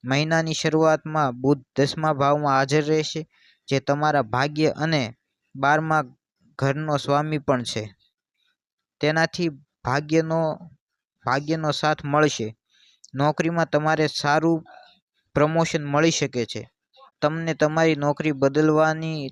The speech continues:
તક પ-, મળી શકે છે, પરંતુ હાલમાં તમારે તેનાથી બચવું જોઈએ અને તમે જ્યાં છો ત્યાં જ રહેવું તમારા માટે વધુ ફળદાયક રહેશે.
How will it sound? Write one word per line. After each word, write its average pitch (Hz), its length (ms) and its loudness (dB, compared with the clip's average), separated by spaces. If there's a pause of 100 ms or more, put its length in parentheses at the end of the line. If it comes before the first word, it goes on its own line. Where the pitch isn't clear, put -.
(100)
તક 160 120 2 (180)
પ-, - 140 -4
મળી 143 500 2
શકે 131 340 0
છે, 113 220 -10 (300)
પરંતુ 160 340 2
હાલમાં 151 500 2
તમારે 165 640 0 (260)
તેનાથી 160 400 0
બચવું 147 460 2
જોઈએ 120 380 2 (400)
અને 143 100 -4
તમે 156 300 -2
જ્યાં 147 240 0
છો 156 260 2
ત્યાં 156 380 0
જ 131 100 -8
રહેવું 151 600 0 (100)
તમારા 156 340 2
માટે 147 300 -2
વધુ 139 320 2
ફળદાયક 135 580 2
રહેશે. 110 420 -4